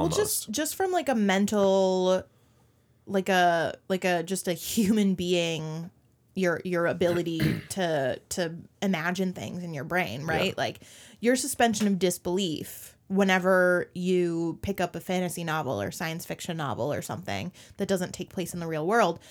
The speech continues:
Speaker 2: like, is asking for you mentally to make a larger jump,
Speaker 1: Mm.
Speaker 2: um, which is a lot more taxing. So I, I mean, I,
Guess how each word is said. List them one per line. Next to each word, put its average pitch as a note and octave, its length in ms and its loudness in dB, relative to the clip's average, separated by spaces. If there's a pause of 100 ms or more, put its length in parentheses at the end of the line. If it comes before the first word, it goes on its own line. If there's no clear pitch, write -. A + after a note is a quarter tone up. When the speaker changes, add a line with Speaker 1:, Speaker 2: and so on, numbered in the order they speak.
(180)
Speaker 2:
like, G#3 120 2
is A3 120 2 (120)
asking B3+ 520 2
for A#3 140 -2
you F#3 300 0
mentally F3+ 520 -2
to A#3+ 120 -4
make F3 200 -2
a F#3+ 40 -2
larger D#3 340 -4
jump, D#3 460 -4
Speaker 1:
Mm. D#2+ 240 -4 (400)
Speaker 2:
um, F#3+ 600 2
which B3 220 2
is F4 160 0
a G#4+ 120 0
lot F4 160 -2
more F4 120 2
taxing. - 680 -6
So A3 260 0
I, G#3 320 4
I G3+ 40 2
mean, G3+ 200 2
I, G3 180 0